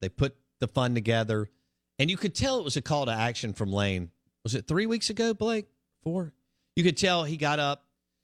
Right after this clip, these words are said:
And Freeze did the same call to action after the twenty thirteen Egg Bowl, and it worked. And so did this. Um, because we've talked about it. Ole Miss wants to win. And sometimes they just need a little push. And a month ago,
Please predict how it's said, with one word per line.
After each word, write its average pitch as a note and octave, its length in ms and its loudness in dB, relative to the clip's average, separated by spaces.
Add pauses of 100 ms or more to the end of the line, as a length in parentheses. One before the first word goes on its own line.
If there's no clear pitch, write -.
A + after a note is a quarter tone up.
(160)
And C#3+ 160 -2
Freeze B3 300 -2
did D#3 160 0
the B2+ 100 0
same C3+ 340 0
call A#2 200 0
to G#2 80 0
action G2+ 340 -2
after G#2 220 -4
the F#2 100 -2
twenty G#2 280 0
thirteen G2 560 -2 (100)
Egg A2 160 2
Bowl, D#2+ 240 -2 (180)
and F#2 120 0
it - 40 -2
worked. - 360 -6 (440)
And G2+ 120 -2
so A#2 140 2
did A2 120 0
this. - 340 -4 (540)
Um, A2 400 0
because B2 240 0
we've C3+ 140 2
talked D#3 300 0
about G#2 200 0
it. E2 80 -6
Ole A#2 140 0
Miss D3 200 -4
wants C3 200 -2
to A2 80 -2
win. A#2+ 240 -2 (960)
And G#2+ 640 0
sometimes C3+ 400 -2
they C3+ 100 2
just B2 220 -2
need B2+ 140 0
a A#2+ 40 2
little A#2+ 300 2
push. C3 580 -2 (680)
And A2 460 2
a A2+ 80 0
month A#2+ 300 0
ago, A2 420 0